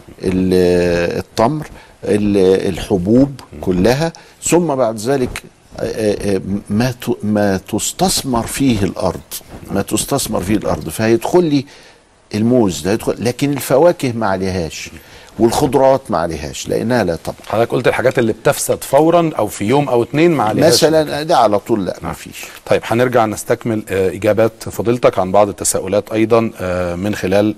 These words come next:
Speaker 2: التقرير السابق. آه، هل التدخين أو السجائر حرام أم حلال؟
Speaker 1: حرام، خلاص، خلا-، خلصنا منها والحمد لله رب العالمين. وعلى فكرة
Speaker 2: نعم.
Speaker 1: التدخين ده وسيلة الشباب الآن،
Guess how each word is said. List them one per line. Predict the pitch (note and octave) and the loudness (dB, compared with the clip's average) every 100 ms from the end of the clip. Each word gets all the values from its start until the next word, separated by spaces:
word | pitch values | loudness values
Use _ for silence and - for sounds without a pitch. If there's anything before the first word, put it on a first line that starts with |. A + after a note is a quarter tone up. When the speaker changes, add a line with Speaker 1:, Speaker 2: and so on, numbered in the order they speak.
| - | -6
Speaker 2:
التقرير | - - F#2 G#2+ F3 F#2 | -10 -6 0 0 0 -4
السابق. | E2+ - A#2 C#3 C#3 - - - _ - | -4 2 2 2 -2 -10 -20 -20 _ -6
آه، | G2+ F#2+ | -2 0
هل | F#2 A#2 B2+ A#2+ - | 2 2 2 0 -6
التدخين | F#2+ F2+ A2 - A2+ A2 | -8 -4 -4 -2 -2 -2
أو | E2 | -2
السجائر | F#2 - F#2+ A2 - E2 | -6 -4 0 0 0 -6
حرام | - G2 A#2+ C3+ | -2 4 4 4
أم | - G2+ | -2 -10
حلال؟ | - F2+ D#2+ - | -10 -12 -14 -14
Speaker 1:
حرام، | - F#3 G3 F3 A#2+ | -6 0 4 4 2
خلاص، | D#3 D3 C#3+ | 0 0 -2
خلا-، | - A#2 A#2+ | -2 2 2
خلصنا | A2 A2+ A#2+ C3+ - A#2 | 2 0 2 0 0 -4
منها | B2 D3+ C#3+ | -2 -2 0
والحمد | C3 A2 C3 C3 G#2+ | 0 0 -2 -2 -2
لله | F#2+ G2 G2+ | 0 4 4
رب | G2 E2+ | 2 -2
العالمين. | D#2 D2 C#2+ C2 - - - - | -6 -6 -10 -16 -18 -20 -20 -2
وعلى | - F3+ D#3+ | 2 2 2
فكرة | G3+ E3 C3 | 0 0 -2
Speaker 2:
نعم. | F#2+ | -2
Speaker 1:
التدخين | G#2+ - - E3+ A#2+ | -4 -8 -6 -4 -2
ده | D3+ C#3+ - - D#2 - _ - | -2 -4 -10 -18 -18 -18 _ -2
وسيلة | A#2+ C3 - E3 E3 D3 C3+ - | 0 0 -2 -4 -2 -2 -4 -4
الشباب | A2 - - A#2 C3 E3+ D3 C3 | -6 -4 0 0 4 4 4 0
الآن، | A#2 - - D3+ E3 E3 E3 D#3+ | -6 -8 -4 0 2 2 0 -4